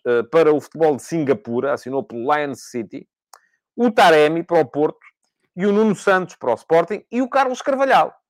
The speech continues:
treinador. Ah, ainda fez algum dinheiro, porque três destes casos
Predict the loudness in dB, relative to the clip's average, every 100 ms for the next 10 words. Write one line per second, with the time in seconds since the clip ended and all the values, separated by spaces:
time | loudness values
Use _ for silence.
0 | _ -4 -2 0 0 -2 _ _ _ _
1 | _ -20 _ _ _ _ -2 0 2 2
2 | 0 -2 -4 -10 _ 2 4 2 2 4
3 | 4 2 -2 -4 -4 -4 -10 -12 -12 -4
4 | -2 -2 -4 -10 -16 _ _ _ 2 2
5 | 4 0 -2 -6 0 4 2 0